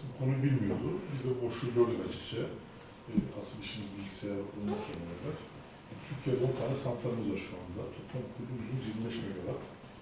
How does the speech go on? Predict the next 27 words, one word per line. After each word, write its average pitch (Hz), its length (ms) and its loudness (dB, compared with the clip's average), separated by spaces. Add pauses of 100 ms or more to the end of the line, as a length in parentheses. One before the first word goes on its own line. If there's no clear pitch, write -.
(140)
İki - 140 -8
yüz 117 140 0
elli 120 200 4
çalışanımız 117 540 0
var. - 100 2 (360)
<clears throat> - 1120 -8
Günün 139 240 2
sonunda 120 260 4 (260)
bir 123 160 -4
Çorumlu 120 360 4
olarak 143 200 6 (200)
Çorum'un 123 400 2 (720)
ihalesinin 117 480 2
bizde 113 180 0 (100)
kalmasına 113 460 0 (100)
da - 60 2 (240)
gerçekten 101 420 2 (100)
çok, 101 140 -4 (540)
e, - 20 -4 (300)
sevindik. 98 460 -2 (540)
Tekrar 117 320 -2
hayırlı 101 220 4
olsun 123 260 -2
diliyorum. 117 340 4 (600)
Burada 131 260 8 (720)
öncelikle, 127 600 2 (760)
e, - 20 0